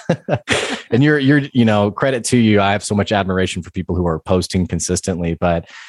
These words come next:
all this to say, you'll have someone who they're like, "Yeah, you know, I wanna do LinkedIn," and they post for, like, three days and they didn't bring in, like, a ton of money. And they're like, "LinkedIn sucks. Like, why did I waste time on this?" Or,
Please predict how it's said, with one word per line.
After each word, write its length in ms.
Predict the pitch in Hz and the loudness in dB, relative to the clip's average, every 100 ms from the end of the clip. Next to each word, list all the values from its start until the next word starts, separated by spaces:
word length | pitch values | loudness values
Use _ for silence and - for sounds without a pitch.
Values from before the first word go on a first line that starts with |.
| - _ _ | -20 _ _
all 100 | 135 | 0
this 140 | 147 - | 2 0
to 80 | |
say, 280 | 110 151 131 | 0 2 2
you'll 160 | 117 113 | 4 2
have 120 | 113 | 0
someone 280 | - 120 113 | 0 2 4
who 80 | 107 | 2
they're 160 | 104 104 | 2 2
like, 420 | 98 92 92 - | 2 0 -2 -8
"Yeah, 180 | - 139 | -8 -6
you 120 | 131 | -2
know, 100 | 127 | 2
I 20 | 120 | 2
wanna 160 | 123 | 2
do 140 | 113 123 | 2 2
LinkedIn," 520 | 123 113 131 127 120 | 2 2 2 2 2
and 80 | 107 | 2
they 80 | |
post 280 | 104 113 107 | 0 -2 -2
for, 80 | 110 | -2
like, 200 | 101 98 | -2 -2
three 180 | 107 107 | -2 0
days 580 | 101 101 95 95 - - _ | 2 2 2 0 -2 -6 _
and 100 | 104 | -2
they 60 | 98 | 2
didn't 220 | 101 98 | 2 2
bring 200 | 95 98 | 2 2
in, 80 | 98 | 2
like, 140 | 92 | 0
a 40 | 92 | -2
ton 160 | 98 | -2
of 60 | 90 | 0
money. 200 | 92 101 | 2 2
And 60 | 92 | 2
they're 40 | |
like, 200 | 87 85 | 0 -2
"LinkedIn 360 | 151 180 160 127 | -4 0 2 2
sucks. 640 | - - 160 156 117 - | 0 -2 0 0 -2 -2
Like, 140 | 104 | -2
why 100 | 113 | 0
did 100 | 139 139 | 0 2
I 40 | |
waste 240 | 135 135 - | 2 0 -2
time 260 | 123 143 | -2 2
on 160 | 139 120 | 2 2
this?" 340 | 104 98 - | 2 0 -2
Or, 240 | 95 92 | -4 -4